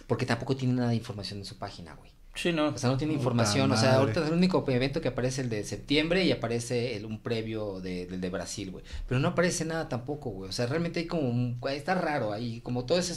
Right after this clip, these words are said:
Speaker 1: pedo está raro. El, el tema ahí es que lo que se tiene que hacer es que realmente gente que te esté interesada en el deporte, que se junten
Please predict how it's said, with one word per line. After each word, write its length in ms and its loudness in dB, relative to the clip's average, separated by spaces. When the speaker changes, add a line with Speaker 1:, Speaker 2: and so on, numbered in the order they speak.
Speaker 1:
pedo 140 -4
está 200 -6
raro. 260 -4
El, 320 2
el 140 0
tema 240 8
ahí 240 6
es 100 4
que 360 2
lo 80 2
que 80 -4
se 60 -10
tiene 180 2
que 80 0
hacer 200 2
es 120 2
que 340 -2
realmente 600 -2
gente 420 -2
que 140 -4
te 180 -6
esté 140 -2
interesada 460 -2
en 40 0
el 60 -2
deporte, 560 -6
que 120 -8
se 100 0
junten 480 2